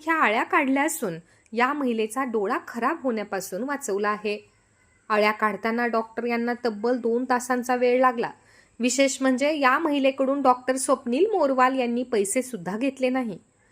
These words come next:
मोलमजुरी करणाऱ्या या महिलेला शेतात काम करताना अचानक डोळ्यात मातीचे ढेकूळ लागले होते. तेव्हापासून डोळ्यात त्रास होत होता.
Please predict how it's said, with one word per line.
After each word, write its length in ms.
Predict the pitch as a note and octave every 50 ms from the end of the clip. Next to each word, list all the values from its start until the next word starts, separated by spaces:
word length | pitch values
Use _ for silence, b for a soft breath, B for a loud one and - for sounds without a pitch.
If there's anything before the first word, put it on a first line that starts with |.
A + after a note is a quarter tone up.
| _ _ _ _ -
मोलमजुरी 600 | A#3 A#3+ C4 C#4 C#4 C4+ C4 B3 A3+ B3 A#3+ C4
करणाऱ्या 600 | C4 B3+ B3+ B3 A#3+ A#3+ B3+ C4 B3+ C4 C#4 E4
या 260 | F#4+ D4+ C4+ B3+ C4+
महिलेला 500 | E4 E4 D4 C4 B3+ A#3+ A#3+ B3 B3 B3+ D4 -
शेतात 400 | - - E4+ C4+ C4 - C4+ C4+ C4+ -
काम 200 | - B3+ B3+ E4
करताना 560 | G#4+ G#4 - E4 C4 B3+ - B3 B3 B3 B3 A#3+ - -
अचानक 460 | A#3 A3+ - B3 A#3+ B3 B3 A#3 A3
डोळ्यात 400 | A3+ A3+ A3 A3+ B3 C#4 - C4
मातीचे 480 | A#3+ G#3+ G3+ - A#3 A3+ - - C4
ढेकूळ 400 | C4 A#3+ A3+ G3 - - A#3 B3
लागले 260 | B3 B3 A#3+ A#3 B3 B3+
होते. 380 | B3+ B3+ B3+ - D3 - _ _ _ _ _ _ _ _ -
तेव्हापासून 680 | C4+ C4 A#3 A#3 A#3+ A#3 B3 A#3 A#3 - D#4 F4 F#4+
डोळ्यात 260 | E4+ D#4 C#4 C4 C4 C4
त्रास 400 | C4 - C4+ A3+ A3+ B3+ - -
होत 140 | - A#3+ B3 B3
होता. 280 | C#4 C4 C4 - D4